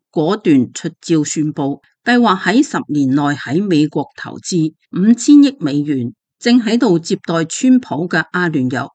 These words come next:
亦不示弱，坐地起價，表示未來十年將喺美國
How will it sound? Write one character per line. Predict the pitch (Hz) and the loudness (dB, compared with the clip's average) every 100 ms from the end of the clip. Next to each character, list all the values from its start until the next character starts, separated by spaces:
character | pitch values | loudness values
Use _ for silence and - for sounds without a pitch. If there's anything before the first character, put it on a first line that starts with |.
| - | -6
亦 | 190 - - | -6 -6 -8
不 | 202 | -8
示 | - - 127 | -6 -4 -4
弱， | 127 143 _ _ _ | -4 -8 _ _ _
坐 | 190 180 | -4 -2
地 | 170 156 | -2 -2
起 | 156 160 190 | -2 -2 0
價， | 170 - - | 0 0 -2
表 | 185 240 | 0 0
示 | 320 202 180 | 0 -2 0
未 | 165 151 | 0 0
來 | 147 135 - | -2 -6 -10
十 | - - | -10 -6
年 | 160 143 123 | -2 -2 -2
將 | 247 247 | 0 0
喺 | 226 139 175 | -2 -4 -2
美 | 156 147 | -2 -2
國 | 156 | -6